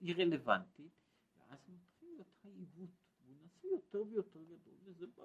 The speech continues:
בדרך הטבע, זאת אומרת, יש לזה המשך, המשך טבעי,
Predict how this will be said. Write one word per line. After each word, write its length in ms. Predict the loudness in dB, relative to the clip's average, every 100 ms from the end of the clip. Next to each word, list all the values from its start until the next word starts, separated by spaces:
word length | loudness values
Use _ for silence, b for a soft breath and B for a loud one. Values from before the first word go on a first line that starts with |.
| -18
בדרך 420 | -10 -6 -6 -2
הטבע, 560 | -4 4 8 10 10 6
זאת 140 | 6
אומרת, 260 | -12 -18 -6
יש 200 | -4 -4
לזה 260 | -6 0 2
המשך, 500 | 2 -2 -2 -4 -4 _ b b b 0
המשך 540 | 2 8 10 10 6
טבעי, 440 | -4 -6 -8 -20